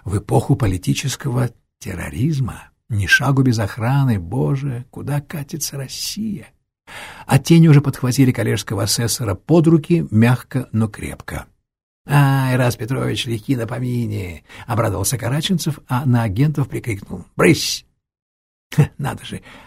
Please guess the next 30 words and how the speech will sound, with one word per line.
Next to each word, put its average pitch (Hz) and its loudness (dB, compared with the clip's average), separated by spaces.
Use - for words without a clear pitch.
а 143 0
я 165 2
тут 165 -6
вышагиваю, 135 -4
о 117 -4
вас 143 -2
размышляю. 139 -10
Что, - -4
не 160 4
усидели 180 0
под - -8
арестом?" 208 -8
"Не 135 8
усидел, 107 0
ваше, 104 -6
э, - -18
превосходительство. - -8
Евгений 147 6
Осипович, - -4
идёмте 151 4
в 110 -4
дом, 78 -8
время 123 2
не 104 0
терпит". - -12
Генерал 156 2
вопросов - -8
задавать 80 -14
не - -20
стал, 180 -4